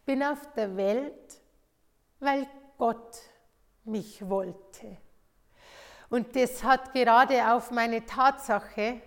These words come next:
dass ich ja ein Troppi war, also ich habe mich immer als ungewolltes Kind gefühlt, das hat für mich einen, noch mal einen Knoten gelöst, weil es, ich bin nicht ein Unfall,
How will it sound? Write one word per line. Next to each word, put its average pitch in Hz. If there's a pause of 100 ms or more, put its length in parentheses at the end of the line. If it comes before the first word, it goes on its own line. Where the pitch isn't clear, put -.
(580)
dass 233
ich 220
ja 220
ein 208
Troppi 254
war, 208 (840)
also 240
ich 208
habe 220
mich 214
immer 247
als 214
ungewolltes 214
Kind 269
gefühlt, 226 (760)
das 208
hat 262
für 262
mich 240
einen, 233
noch 254
mal 247
einen 226
Knoten 247
gelöst, 226 (720)
weil 233
es, 233
ich -
bin 247
nicht 302 (280)
ein 214
Unfall, 214